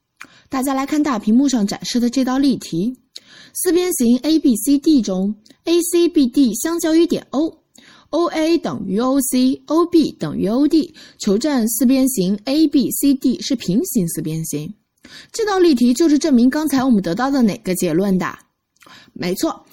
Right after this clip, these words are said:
对角线互相平分的四边形是平行四边形。那如果让你证明这是一个平行四边形，大家觉得应该怎么做呢？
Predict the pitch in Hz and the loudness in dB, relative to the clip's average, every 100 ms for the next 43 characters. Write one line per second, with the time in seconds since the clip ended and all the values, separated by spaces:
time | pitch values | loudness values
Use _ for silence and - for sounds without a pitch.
0 | - _ 392 285 185 - 247 247 330 370 | -20 _ -2 0 -2 -2 -2 0 0 0
1 | 359 190 190 349 381 359 - 180 175 180 | -4 -2 -2 0 0 0 -2 -2 -2 -4
2 | 160 196 240 - 165 202 320 226 160 - | -6 -4 -4 -4 -2 -2 -2 -4 -4 -6
3 | 156 156 156 - 147 - _ _ _ _ | -6 -6 -6 -8 -10 -12 _ _ _ _
4 | _ - - - 302 302 285 277 269 320 | _ -20 -18 -6 -2 0 0 0 2 2
5 | 285 285 254 196 330 320 202 190 240 277 | 2 2 0 0 -2 0 2 2 2 2
6 | 247 233 220 220 214 220 214 214 214 214 | 0 0 0 0 0 0 -2 -2 -2 -2
7 | 202 175 190 233 254 269 262 214 262 277 | -2 -2 -4 -4 -2 -2 -2 0 2 0
8 | 302 226 - 165 226 214 202 | 0 -6 -8 -6 -2 0 -2